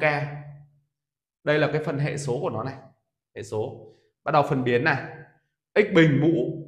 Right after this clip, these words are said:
chín trừ k thành là x mũ. Hai cái mũ này nhân vào nhau. Ừ. A mũ m, tất cả mũ n bằng A mũ m nhân n ạ. thì nó thành mười tám trừ hai k nhân với lại y mũ k,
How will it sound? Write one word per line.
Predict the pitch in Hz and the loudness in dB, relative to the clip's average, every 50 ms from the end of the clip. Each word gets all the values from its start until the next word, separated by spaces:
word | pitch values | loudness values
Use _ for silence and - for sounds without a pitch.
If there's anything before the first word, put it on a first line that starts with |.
| - - | -16 -12
chín | - 143 147 147 | -8 -8 -6 -6
trừ | - 180 | -6 -4
k | - 143 147 151 147 147 - - - - - _ _ _ - | 0 2 4 4 2 0 -4 -10 -14 -18 -20 _ _ _ -10
thành | 123 123 | -6 -4
là | 120 117 - - | -4 -4 -2 -2
x | 214 208 - - | -4 -4 -4 -6
mũ. | 151 151 135 165 202 214 - - - - - _ _ _ _ _ _ _ _ _ _ _ _ _ _ _ _ _ _ _ | -6 -4 -2 -2 -2 -4 -6 -10 -16 -18 -20 _ _ _ _ _ _ _ _ _ _ _ _ _ _ _ _ _ _ _
Hai | _ - 170 175 170 | _ -6 -6 -4 -2
cái | 156 | -2
mũ | 143 147 143 165 | -2 -2 -2 -2
này | 175 151 | -2 -2
nhân | 147 156 151 151 | -2 -2 -2 -2
vào | 139 123 | -4 -4
nhau. | 135 139 139 139 - - - _ _ _ _ _ _ _ _ _ _ _ _ _ _ _ | -4 -6 -6 -8 -12 -18 -20 _ _ _ _ _ _ _ _ _ _ _ _ _ _ _
Ừ. | 104 107 107 107 107 - - - - _ _ _ _ _ _ | -10 -10 -10 -10 -12 -14 -18 -20 -20 _ _ _ _ _ _
A | 147 156 160 | 2 2 4
mũ | 160 160 165 | 4 4 4
m, | 180 165 151 143 - - | 6 6 6 6 6 2
tất | - - | 0 0
cả | 143 120 | -2 -2
mũ | 127 151 | -2 0
n | 165 | 2
bằng | 156 147 139 - 127 - | 4 4 4 4 2 0
A | - 143 143 | 0 0 0
mũ | 143 143 143 | 0 -2 -2
m | 170 151 143 131 131 | 0 2 2 2 0
nhân | 151 143 151 | -2 -2 -2
n | |
ạ. | 135 123 117 110 110 - - - - - _ _ _ _ _ - | -2 -2 -2 -4 -6 -8 -12 -18 -20 -20 _ _ _ _ _ -12
thì | 113 | -10
nó | 120 135 | -8 -6
thành | 151 143 131 123 123 | -6 -4 -2 -2 -2
mười | 123 120 120 123 | -2 -2 -2 -2
tám | 113 117 120 151 185 - | 0 0 0 -2 -4 -6
trừ | - 151 123 123 | -8 -8 -6 -4
hai | 139 139 | -4 -2
k | 135 - 143 139 135 135 - - - - - - _ _ _ _ _ _ _ _ _ _ _ _ _ _ _ _ _ _ _ _ _ _ - | 0 2 4 4 2 0 -4 -8 -14 -16 -20 -20 _ _ _ _ _ _ _ _ _ _ _ _ _ _ _ _ _ _ _ _ _ _ -2
nhân | 135 139 135 | -2 0 0
với | 147 147 | 0 -2
lại | 151 - - - | -2 -2 -2 -4
y | 147 151 147 143 | -2 -2 -2 0
mũ | 131 131 120 - | -2 -2 -4 -4
k, | - | -2